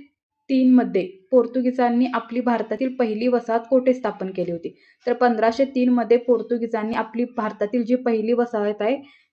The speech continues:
ती कोठे? कोचीन या ठिकाणी स्थापन केलेली होती. आता भारतात पोर्तुगीजांनी कोणती कंपनी स्थापन केलेली होती? तर ईस्ट इंडिया कंपनी ही चौदाशे अठ्ठ्याण्णव मध्ये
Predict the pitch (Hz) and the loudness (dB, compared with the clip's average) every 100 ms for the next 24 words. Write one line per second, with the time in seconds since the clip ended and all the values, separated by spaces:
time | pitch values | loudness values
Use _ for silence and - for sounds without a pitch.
0 | _ 254 254 254 262 262 - - - 247 | _ -2 2 4 6 4 2 -14 2 2
1 | 233 262 254 247 240 247 240 226 311 294 | 4 4 6 6 4 2 2 2 2 0
2 | 226 - 220 220 208 208 190 185 185 - | -4 -2 -2 0 2 2 0 -4 -10 -18
3 | _ _ _ _ _ _ - 208 247 247 | _ _ _ _ _ _ -14 0 0 2
4 | 240 220 240 226 - _ _ - 247 233 | 0 2 0 0 -2 _ _ 4 4 4
5 | 254 247 269 269 247 254 262 240 240 254 | 2 0 2 2 4 4 4 2 2 0
6 | 233 226 233 247 214 - 220 220 208 202 | 0 0 -2 -2 -4 -4 -2 2 4 4
7 | 202 208 - 240 254 - 262 233 214 226 | 2 -2 -2 0 -4 2 2 2 2 2
8 | 226 233 220 196 185 - _ _ _ 254 | 2 -2 -2 -4 -4 -8 _ _ _ -2
9 | 254 240 214 220 254 240 226 226 233 233 | 2 4 4 0 -2 -4 -6 -6 -2 -2
10 | 226 202 240 | -2 0 -2